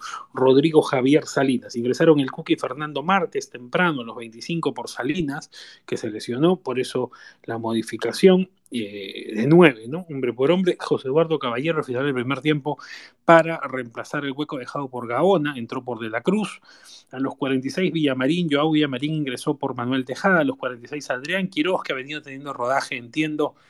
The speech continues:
eh, por el tema de, de la bolsa en las últimas semanas, ingresó por Rostain, y a los ochenta y ocho, Elsa Rodas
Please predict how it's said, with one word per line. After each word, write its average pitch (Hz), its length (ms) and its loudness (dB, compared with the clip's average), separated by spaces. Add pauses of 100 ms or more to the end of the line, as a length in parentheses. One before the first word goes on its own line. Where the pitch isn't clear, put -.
(400)
eh, 110 320 -8
por 113 160 -4
el 113 100 -6
tema 139 260 2
de, 113 300 -2
de 113 140 -10
la 107 100 2
bolsa 165 360 8
en 120 60 0
las 117 120 -4
últimas 139 320 -2
semanas, - 840 -6
ingresó 127 340 0
por 135 140 -2
Rostain, 185 440 4
y 151 60 4
a 139 60 4
los 139 120 -4
ochenta 139 360 -6
y 156 60 0
ocho, 160 260 2
Elsa 165 240 0
Rodas 156 440 2